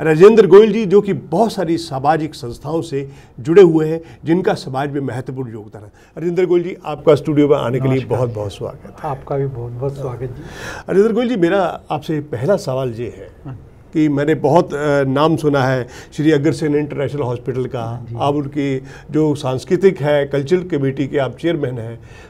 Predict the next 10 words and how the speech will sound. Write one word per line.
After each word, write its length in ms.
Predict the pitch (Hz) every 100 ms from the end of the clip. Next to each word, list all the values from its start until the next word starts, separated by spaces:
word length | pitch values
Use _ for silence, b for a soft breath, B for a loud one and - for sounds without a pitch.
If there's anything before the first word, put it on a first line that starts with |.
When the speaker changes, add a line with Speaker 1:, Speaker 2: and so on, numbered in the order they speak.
| -
Speaker 1:
तो 200 | 190 208
इसमें 320 | 208 185 262
आपकी 320 | 262 190 - 196
भूमिका 360 | 160 151 156
क्या 180 | 123 127
रहती 260 | 107 101 104
है? 120 | 104 - -
Speaker 2:
ऐसा 240 | 180 -
है 140 | 165 147
जी, 240 | 175